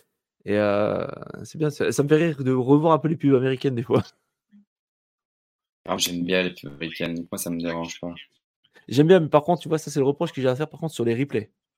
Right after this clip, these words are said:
Speaker 1: Parce que autant l'année dernière, quand t'avais le Game Pass, tu regardais, euh, un match en replay, t'avais pas les pubs, alors que là, maintenant, t'as le droit maintenant à tout, quoi. Euh, t'as le match
Speaker 2: Ouais.
Speaker 1: vraiment complet avec toutes les pubs et tout.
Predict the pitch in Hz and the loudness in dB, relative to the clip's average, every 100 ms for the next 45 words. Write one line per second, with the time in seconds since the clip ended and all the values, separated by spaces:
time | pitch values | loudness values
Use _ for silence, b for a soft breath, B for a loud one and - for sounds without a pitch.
0 | _ _ _ _ _ _ _ 123 - 123 | _ _ _ _ _ _ _ -8 -2 0
1 | 95 131 160 147 135 151 - 120 117 113 | 0 0 2 2 2 -2 -2 -4 -4 0
2 | 127 131 147 147 - - - 104 110 123 | 0 0 -2 -4 -8 -16 -8 -6 -2 -2
3 | 123 143 - b b b _ - - 98 | -2 -4 -6 b b b _ -8 -4 -4
4 | - 110 123 120 110 113 135 139 127 _ | -4 -4 -4 -6 -8 -2 2 2 0 _
5 | _ _ _ _ _ _ _ _ 110 110 | _ _ _ _ _ _ _ _ 0 2
6 | 104 151 131 131 147 - 98 101 - 117 | 4 2 2 0 -4 -4 -4 -2 0 0
7 | 131 123 135 - - - 110 131 131 143 | 0 -2 -4 -6 -6 -4 0 0 -2 -8
8 | - - 107 120 101 - _ _ _ _ | -8 -8 -8 -10 -8 -10 _ _ _ _
9 | _ _ - 92 82 76 73 65 - - | _ _ -10 -8 -8 -8 -8 -10 -8 -4
10 | 117 139 - 147 151 143 143 139 156 - | 0 0 2 2 2 0 -4 0 0 -2
11 | 127 127 139 139 127 135 127 123 | -4 -4 -4 -6 -6 -6 -6 -8